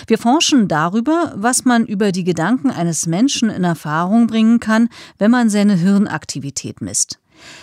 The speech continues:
Wenn ich aber herausfinden möchte, wo jemand wohnt oder welches Auto er mag, würde mir das, rein praktisch gesehen, mit einem Hirnscanner sehr schwer fallen. Es ist viel einfacher zu fragen, "Wo wohnen Sie denn?" oder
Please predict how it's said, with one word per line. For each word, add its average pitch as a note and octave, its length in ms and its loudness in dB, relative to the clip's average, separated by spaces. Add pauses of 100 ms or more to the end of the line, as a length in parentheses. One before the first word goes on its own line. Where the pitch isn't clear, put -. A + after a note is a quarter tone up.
(160)
Wenn A#3 200 4
ich - 200 0
aber G#3 420 0
herausfinden G3+ 800 2
möchte, F3+ 560 0
wo G#3 300 0
jemand F3 360 2
wohnt A#3+ 460 0
oder F3 320 -2
welches D#3 420 -6
Auto B3 320 -2
er D#3+ 200 -2
mag, D#3 360 -2 (200)
würde A3 320 2
mir G#3 200 4
das, F#3 340 0 (220)
rein D#3 240 -4
praktisch - 420 -4
gesehen, F#3+ 440 2 (300)
mit - 240 0
einem E3+ 300 4
Hirnscanner F#3+ 840 2
sehr E3+ 280 -2
schwer B3+ 280 0
fallen. B2+ 420 -4 (400)
Es G3 160 0
ist - 160 -4
viel G#3 120 -4
einfacher F#3+ 460 -2
zu - 160 -4
fragen, F#3+ 520 0 (120)
"Wo F3+ 180 0
wohnen D#4 300 4
Sie G#3 140 2
denn?" D3 340 0
oder E3+ 400 -2